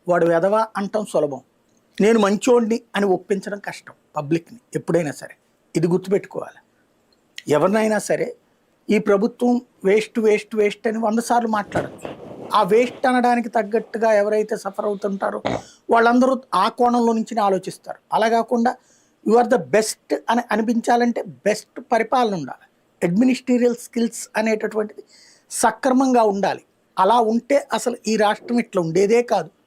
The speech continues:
తెలుగుదేశం తప్పించి ఇంకొకళ్ళు గెలిచేవాళ్లే కాదు. యాక్చువల్‌గా ఒకప్పుడు తెలుగుదేశం పార్టీ ప్రజాప్రతినిధులు అంటే తమ జేబులో నుంచి రూపాయి తీసి ఖర్చు పెట్టేవాళ్ళు.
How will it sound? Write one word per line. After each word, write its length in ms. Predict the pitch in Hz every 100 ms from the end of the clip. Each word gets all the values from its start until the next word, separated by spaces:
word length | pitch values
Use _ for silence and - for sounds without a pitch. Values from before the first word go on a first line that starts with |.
| _ _ _ _ -
తెలుగుదేశం 460 | 214 247 247 240 240
తప్పించి 300 | 240 220 233
ఇంకొకళ్ళు 320 | 233 220 165 139
గెలిచేవాళ్లే 600 | 170 214 233 220 220 220
కాదు. 240 | - - _ _ _ _ _ -
యాక్చువల్‌గా 460 | 214 220 277 262 277
ఒకప్పుడు 520 | - 208 240 - 233
తెలుగుదేశం 540 | - 226 233 240 240 240
పార్టీ 440 | 226 214 - 214
ప్రజాప్రతినిధులు 1000 | 214 190 190 214 - 202 190 190 190 196 -
అంటే 240 | 180 170 180 _ _ _ _ _
తమ 180 | 226 233
జేబులో 400 | 208 254 254 262
నుంచి 200 | 262 240 240
రూపాయి 280 | 226 233
తీసి 200 | 226 220 -
ఖర్చు 200 | 196 -
పెట్టేవాళ్ళు. 500 | 214 - 160 139